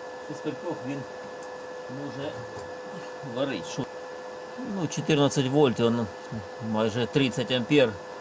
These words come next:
Так що, я думаю, консервні банки варити не можна. Так. Оце у нас шістнадцять вольт і шістдесят ампер. Оце у нас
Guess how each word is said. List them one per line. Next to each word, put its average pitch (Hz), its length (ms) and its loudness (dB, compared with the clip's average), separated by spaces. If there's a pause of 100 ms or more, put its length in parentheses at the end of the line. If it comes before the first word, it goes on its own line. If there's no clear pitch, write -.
(420)
Так - 120 -8
що, - 140 0
я 117 60 4
думаю, 110 320 4
консервні 123 480 0
банки 123 360 4
варити 113 320 4
не 120 60 4
можна. 101 480 2 (2250)
Так. 101 320 0 (1500)
Оце 123 340 4
у 110 140 8
нас 104 440 4 (300)
шістнадцять 147 920 4
вольт 101 360 4 (440)
і 117 200 2 (100)
шістдесят 123 720 4
ампер. 104 480 2 (3250)
Оце 117 420 4
у 110 160 8
нас 110 500 6